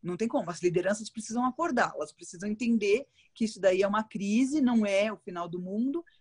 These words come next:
e que precisa acordar, que precisa en-, o-, olhar pra fora. E as, as outras empresas, salva de palmas pra elas, que têm lideranças que realmente entenderam que vão ser um, uma,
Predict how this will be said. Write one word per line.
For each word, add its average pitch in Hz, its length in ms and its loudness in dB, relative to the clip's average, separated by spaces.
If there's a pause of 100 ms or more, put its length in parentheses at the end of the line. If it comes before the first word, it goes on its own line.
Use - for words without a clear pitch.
(160)
e 196 80 -14
que 202 140 -6
precisa 233 380 -4
acordar, 294 520 -2
que - 120 -20
precisa 170 440 -8
en-, 233 160 2 (480)
o-, 202 300 2
olhar 202 160 4
pra 262 160 -8
fora. 156 460 -4 (680)
E 240 500 -2
as, 247 220 -4
as 220 160 0
outras 226 240 -4
empresas, 262 720 -2 (100)
salva 185 300 -2
de 185 100 -10
palmas 190 280 -2
pra 220 240 0
elas, 208 320 -2
que 240 100 -14
têm 208 200 -8
lideranças 202 640 -4
que 269 220 -8
realmente 269 840 -4 (380)
entenderam 214 640 2
que 285 640 -4 (300)
vão 220 420 4
ser 220 380 4
um, 269 320 -8
uma, 254 720 -4